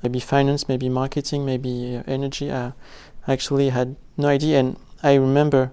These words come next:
that during the, the interviews, be-, because when you enter in the business school, you need to pass some interviews. And, uh, it's so, so difficult because, uh, from one interview to another, I,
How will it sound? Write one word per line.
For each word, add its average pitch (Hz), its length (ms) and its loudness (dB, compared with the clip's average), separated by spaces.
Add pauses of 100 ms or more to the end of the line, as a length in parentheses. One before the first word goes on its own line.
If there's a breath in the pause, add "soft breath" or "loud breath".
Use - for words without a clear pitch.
(800)
that 131 380 -2
during 147 360 2
the, 127 480 4
the 147 100 2
interviews, 143 600 2 (220)
be-, 131 100 -4
because 131 300 -4 (220)
when 139 160 4
you 139 100 2
enter 143 260 0
in 135 120 2
the 127 60 0
business 135 280 -4
school, 160 240 0
you 139 60 -2
need 135 140 -2
to - 120 -10
pass 131 200 -6
some 135 160 -4
interviews. 156 480 -4 (480 loud breath)
And, 131 280 4
uh, 120 540 6 (760 soft breath)
it's 131 180 -2
so, - 360 0 (140)
so - 220 0
difficult 160 460 2
because, 127 340 -4
uh, 127 220 2
from 135 320 -2
one 151 240 2
interview 147 320 0
to 135 80 -6
another, 139 480 0
I, 127 320 0